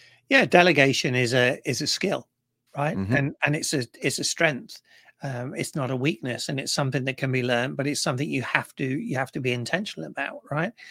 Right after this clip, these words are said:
Speaker 2: Right.
Speaker 1: Um, but it, it's, it's interesting as well, as just as we're talking and we're, and you,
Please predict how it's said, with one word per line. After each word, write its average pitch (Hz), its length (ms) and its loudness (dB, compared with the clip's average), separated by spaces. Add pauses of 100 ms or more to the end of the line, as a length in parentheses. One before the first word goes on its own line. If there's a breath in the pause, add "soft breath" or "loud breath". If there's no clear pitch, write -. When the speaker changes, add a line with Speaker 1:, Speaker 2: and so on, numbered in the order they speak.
(220 loud breath)
Speaker 2:
Right. 87 160 -2 (240)
Speaker 1:
Um, 135 380 4 (420 loud breath)
but 180 100 8
it, 202 140 10
it's, 165 180 4
it's 214 240 2
interesting 202 540 4
as 131 140 0
well, 143 240 6
as 127 100 0
just 143 200 -2
as 135 120 2
we're 139 140 4
talking 143 460 0
and 127 140 -2
we're, 127 220 -2
and 131 140 -2
you, 127 160 0